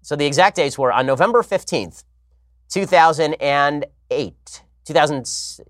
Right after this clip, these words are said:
two thousand seven. November fi-, November fifteenth, two thousand seven, I said, "I love you" to my wife. For one full month, every conversation we had on the phone, I said, "I love you," and she would say, "Bye." And then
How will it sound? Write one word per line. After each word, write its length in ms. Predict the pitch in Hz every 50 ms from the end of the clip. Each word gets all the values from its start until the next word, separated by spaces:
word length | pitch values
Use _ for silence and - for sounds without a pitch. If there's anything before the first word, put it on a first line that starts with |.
| _ _ -
two 80 | - 160
thousand 240 | 180 175 170 160 131
seven. 360 | - 156 117 85 76 - - -
November 320 | - 123 139 160 185 214 202
fi-, 280 | - - 185 170 -
November 580 | 147 139 143 135 139 160 185 185 208 196 185 185 -
fifteenth, 440 | 190 180 - - 147 120 120 - -
two 120 | - 139
thousand 260 | 127 139 127 139 143 135
seven, 340 | - 135 110 98 95 90 - _ _ _ _ _ _ _ _ _ _ _ _ _ _ -
I 80 | 120
said, 180 | 113 - 131 127
"I 60 | 123
love 180 | 120 123 123 110
you" 60 | 117
to 40 | 110
my 120 | 113 113
wife. 260 | 110 101 80 - - _ _ _ _ - _ _ _ _ _ _ -
For 120 | - 147
one 400 | 135 131 143 180 214 247 262 240 _ _ _
full 320 | _ _ - 190 190 208
month, 360 | 190 180 165 127 92 90 _ _ _ _ _ _ _ _ _ _ _ _ -
every 200 | 165 170 220 226
conversation 500 | - 202 190 175 165 - 170 151 - 143
we 60 | 131
had 140 | 139 127 120
on 80 | 113
the 80 | 113 104
phone, 300 | - 151 160 202 - - _ _
I 100 | - 120
said, 160 | 123 - 156 143
"I 60 | 135
love 200 | 131 139 143 139
you," 200 | 165 170 170 - _ _ _ _ _ _ -
and 120 | - 98
she 100 | - -
would 80 | 135 110
say, 120 | - 127
"Bye." 360 | 104 101 107 101 73 52 - _ _ _ _ _ _ _ _ _ _ _ _ _ _ _ _ _ _ _ _ _ _ _ -
And 140 | 131 135 165
then 440 | 226 247 175 143 147 180 196 180